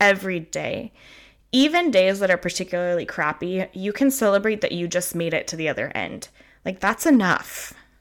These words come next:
That's something worth celebrating. So now I'm going to shift gear a little bit for the last part of the episode. Again, it is my birthday, and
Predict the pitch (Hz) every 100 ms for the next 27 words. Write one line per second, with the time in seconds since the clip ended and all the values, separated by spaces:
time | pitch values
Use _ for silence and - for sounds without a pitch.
0 | _ 180 185 185 220 - 277 277 277 233
1 | 190 185 - 156 135 - - - - -
2 | _ _ _ _ _ _ _ _ - 226
3 | 220 - 208 214 226 277 269 277 247 196
4 | 196 - 185 - 202 - - 170 160 160
5 | 175 165 165 160 - - 180 175 165 -
6 | - 170 165 - - - - 113 107 110
7 | - - - _ - 185 190 202 208 208
8 | 196 202 196 180 180 226 247 254 262 262
9 | - 190 180 190